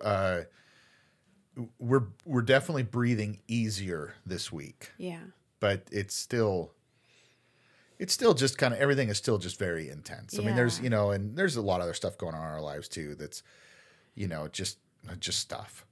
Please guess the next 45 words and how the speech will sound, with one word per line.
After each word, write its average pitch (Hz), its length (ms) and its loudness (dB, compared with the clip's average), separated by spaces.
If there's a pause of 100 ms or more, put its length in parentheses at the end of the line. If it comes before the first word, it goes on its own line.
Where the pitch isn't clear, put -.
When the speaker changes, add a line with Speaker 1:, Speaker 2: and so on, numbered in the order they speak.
Speaker 2:
Yeah. 90 200 -2
Speaker 1:
Um, 78 220 -10 (880)
and, 131 400 4 (380)
you 147 100 -2
know, 127 160 4 (100)
<laughs> - 100 -6
that's - 240 2
one 139 160 6
of 131 80 2
the 117 100 4
things 98 480 -2
that, 95 360 -2 (840)
that 101 360 0 (240)
you 123 400 2
and 120 100 6
I 92 180 4
have 98 220 0
talked 87 320 0
about 85 500 0 (200)
a 98 160 -2
lot 95 640 2 (140)
over 104 260 0
the 82 120 -8
years 90 680 2 (560)
is 107 240 0
that, 101 320 0 (140)
and 110 80 0
I, 104 40 2
I - 260 -6
tell 113 160 -2
friends 117 260 -2
this 98 160 -4
all 78 100 -2
the - 80 -8
time 82 160 -2
too, 139 300 0 (360)
like, 107 180 2
we 117 140 4
always 131 340 6
have 120 220 6
this 107 120 4
conversation 95 760 0
going 87 260 -4
between, 90 300 -6
or 104 200 0